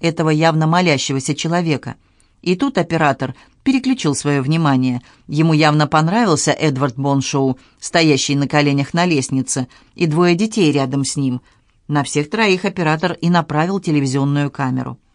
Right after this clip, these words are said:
Хуан Диего не в первый раз слышал о противоречивых свидетельствах,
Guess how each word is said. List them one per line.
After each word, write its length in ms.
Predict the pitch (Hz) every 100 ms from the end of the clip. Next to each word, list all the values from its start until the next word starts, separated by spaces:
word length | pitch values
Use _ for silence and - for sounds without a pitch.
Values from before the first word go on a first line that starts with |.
| _ _ _ _ _ _ _ _ _ _ _ _
Хуан 380 | - 190 240 285
Диего 520 | 240 240 262 226 233 220 - - -
не 180 | 233
в 80 | 240
первый 340 | 285 320 190 143
раз 300 | 139 135 - -
слышал 480 | - 196 185 - 160 -
о 100 | 165
противоречивых 720 | 170 165 170 170 - 165 156
свидетельствах, 760 | - 175 240 180 131 - 131